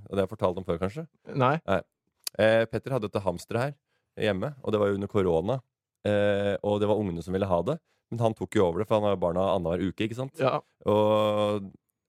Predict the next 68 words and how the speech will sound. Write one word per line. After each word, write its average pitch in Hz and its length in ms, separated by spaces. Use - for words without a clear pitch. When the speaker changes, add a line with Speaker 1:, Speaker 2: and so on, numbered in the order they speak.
Speaker 1:
og 113 120
det 113 100
var 104 180
jo, 104 200
og - 140
han 107 100
sa, 101 240
eh, 98 440
«Jeg 101 100
skal 98 120
fortelle 95 280
deg 87 160
noe.» 104 220
Han 98 140
sa, 95 200
vi 92 80
har 98 160
satt - 140
sammen 95 180
Berrum 78 320
på 95 80
Njø, 101 140
og 101 80
så, 110 60
så 104 160
fortalte 92 300
han 92 80
som 90 80
fortalte 87 400
noe 95 160
trist, - 320
og 95 80
så 101 100
sa 98 140
Petter, 92 300
«Syns 95 160
du 101 80
det 98 80
var 107 80
trist? 165 400
Skal - 140
jeg 101 80
fortelle 101 240
deg 107 100
noe 135 100
trist?» - 380
Sa - 160
han 104 80
til 101 80
meg 92 80
og 90 80
Lars. - 160
Speaker 2:
Uff. - 460
Speaker 1:
Og 113 80
så 113 100
sa 107 140
han, 101 100
fortalte 104 400
han, 107 80
«Jeg 110 80
hadde 104 160
et 104 80
hamster, 92 320
eller 110 140
ungene 87 180
hadde 90 140
et 98 80
hamster, 139 320